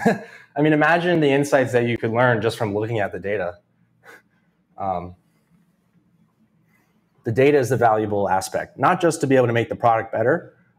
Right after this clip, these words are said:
but like I said earlier, if you've got a customer that's using this a hundred percent utilization, they're using it as much as they can,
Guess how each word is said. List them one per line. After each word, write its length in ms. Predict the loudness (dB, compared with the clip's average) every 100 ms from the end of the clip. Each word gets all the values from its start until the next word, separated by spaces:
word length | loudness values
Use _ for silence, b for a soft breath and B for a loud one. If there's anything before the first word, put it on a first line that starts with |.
| -2
but 120 | 2
like 160 | 2
I 120 | 2 0
said 180 | 0
earlier, 380 | 2 4 4 2
if 140 | -2 -4
you've 100 | 0
got 160 | 0
a 40 | 2
customer 440 | 0 -2 -2 -4
that's 200 | -4 -6
using 300 | -6 -4 -4
this 160 | -6 -8
a 80 |
hundred 420 | -6 -4 -2 -2 -4
percent 360 | -8 -6 -4
utilization, 640 | -4 -2 -2 -2 -4 -4 -4
they're 80 | -4
using 400 | -2 -2 0 -2
it 140 | -4
as 100 | -6
much 240 | -6 -6 -6
as 120 | -4
they 100 | -4
can, 380 | -4 -4 -4